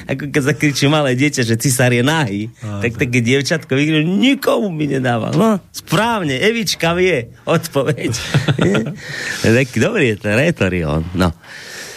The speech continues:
Speaker 1: Tak furt sme sa tam mlátili za tieto božie, božské ideály.
Speaker 2: Je to
Speaker 1: Respektíve tak, a, a teda možno za jeho ideály nie, ale s,
Speaker 2: No
Speaker 1: s
Speaker 2: nie,
Speaker 1: Bohom na perách
Speaker 2: viete,
Speaker 1: vždycky,
Speaker 2: ale
Speaker 1: no.
Speaker 2: ide, ide o to, že, že človek nadobudne nejaké presvedčenie.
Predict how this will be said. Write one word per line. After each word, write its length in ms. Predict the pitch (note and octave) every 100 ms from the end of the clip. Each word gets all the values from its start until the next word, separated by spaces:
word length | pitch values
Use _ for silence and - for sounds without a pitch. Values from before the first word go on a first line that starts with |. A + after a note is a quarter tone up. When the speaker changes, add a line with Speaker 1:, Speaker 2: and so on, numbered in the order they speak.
| - -
Speaker 1:
Tak 220 | - - -
furt 480 | - - A3 G#4
sme 100 | G#3
sa 140 | F#3 D#3+
tam 240 | D#3+ C3+ B2+ C3 A2+
mlátili 480 | C3+ - - A#2
za 160 | F#2+ F#2
tieto 260 | F#2+ F2 F2+
božie, 460 | E2 F2+ E2+ F2+
božské 680 | E2+ D#2+ F2+ - - F2+ E2+ D#2+ - - - -
ideály. 800 | - F#2+ F#2 E2 D2+ D2+ E2 D#2+ - -
Speaker 2:
Je 100 | F3
to 140 | G3+
Speaker 1:
Respektíve 500 | F#3 C4 G#3 - F3+
tak, 280 | E3+ A3 A#3
a, 140 | D#3+ D#3+
a 80 | F3
teda 420 | F3 B2 D3+ D3+
možno 320 | C#3 D3+ C#3 B2+
za 160 | D3
jeho 160 | C3+ C#3
ideály 340 | C3 B2+ B2+
nie, 140 | D3 G#3+
ale 240 | C3+ A2+
s, 320 | F#2+ G2+ G2
Speaker 2:
No 380 | - G#2 - C3
Speaker 1:
s 80 | F3
Speaker 2:
nie, 100 | G3+
Speaker 1:
Bohom 300 | C#3 G#3+ G3+
na 160 | E3+ A#3
perách 560 | A#3 G#2 E2 F2 -
Speaker 2:
viete, 240 | A2+ A#2+ G2
Speaker 1:
vždycky, 80 |
Speaker 2:
ale 180 | A#2+ A2+
Speaker 1:
no. 300 | A2+ A2+ C3+
Speaker 2:
ide, 140 | D#3 C3
ide 100 | A#2+
o 140 | A#2
to, 160 | A#2+ B2+
že, 240 | A#2 G2+ F#2+ - -
že 180 | - -
človek 680 | - - B2 A#2+ A#2 A#2 F#2
nadobudne 480 | F#2+ A2+ D3+ D3 C#3
nejaké 300 | A#2 B2+ F3
presvedčenie. 800 | C3+ G2 - E2+ D#2 - D2 D2+